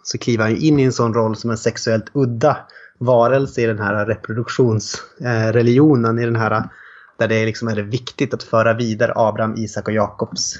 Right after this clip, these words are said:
Gud genom, från släkte till släkte genom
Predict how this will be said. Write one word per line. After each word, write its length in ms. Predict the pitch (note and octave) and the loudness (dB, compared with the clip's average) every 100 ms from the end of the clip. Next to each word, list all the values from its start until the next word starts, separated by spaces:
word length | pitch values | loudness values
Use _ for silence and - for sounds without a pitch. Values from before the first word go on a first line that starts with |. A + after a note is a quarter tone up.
| - | -12
Gud 480 | B2 A2+ C3 A2+ A2+ | -8 0 0 0 -2
genom, 380 | A2 A2 A2 A2 - _ | 0 0 0 -4 -12 _
från 160 | - A2+ | -6 -4
släkte 340 | - A2 - | -2 -4 -2
till 120 | A2+ A2 | -6 -4
släkte 360 | - - - | -4 -4 -2
genom 360 | A#1+ - A#1 | 0 0 -2